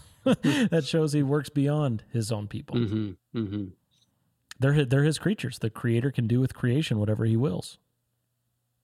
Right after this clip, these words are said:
Speaker 2: Amen.
Speaker 1: And so, I mean, tied to that, then,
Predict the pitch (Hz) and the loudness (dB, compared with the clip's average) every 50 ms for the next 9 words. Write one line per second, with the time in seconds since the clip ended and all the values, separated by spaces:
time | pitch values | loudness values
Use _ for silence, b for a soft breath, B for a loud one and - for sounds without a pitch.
0 | _ _ - 120 120 139 143 123 - _ _ _ _ _ _ _ _ _ _ _ | _ _ -8 -6 -6 -4 -6 -8 -12 _ _ _ _ _ _ _ _ _ _ _
1 | _ _ _ _ _ _ - B B B B B B B B B B B B B | _ _ _ _ _ _ -20 B B B B B B B B B B B B B
2 | B B B B B B B B 143 147 139 - - 160 139 135 160 147 131 131 | B B B B B B B B 0 2 2 2 2 2 4 2 2 2 2 2
3 | 127 117 - 143 156 156 135 - 147 139 131 120 117 113 - - _ _ _ _ | 2 4 4 4 4 4 2 2 2 2 4 4 2 2 0 -6 _ _ _ _
4 | _ _ - 151 131 123 120 113 113 113 107 - | _ _ -6 -2 0 2 2 2 2 0 -2 -6